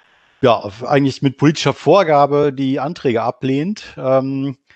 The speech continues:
und mit einer anderen politischen Konstellation, einem anderen Gesundheitsminister vielleicht, da die, äh,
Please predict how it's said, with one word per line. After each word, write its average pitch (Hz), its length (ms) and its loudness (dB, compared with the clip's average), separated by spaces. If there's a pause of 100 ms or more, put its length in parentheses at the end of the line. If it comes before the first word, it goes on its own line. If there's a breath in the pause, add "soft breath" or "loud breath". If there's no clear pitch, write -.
(640 loud breath)
und 131 260 -2
mit 127 60 0
einer 131 160 4
anderen 143 240 4
politischen 147 340 -4
Konstellation, 143 680 0
einem 123 100 -4
anderen 127 220 -2
Gesundheitsminister 139 680 -2
vielleicht, 123 640 2
da 117 140 4
die, 120 240 0
äh, 117 400 0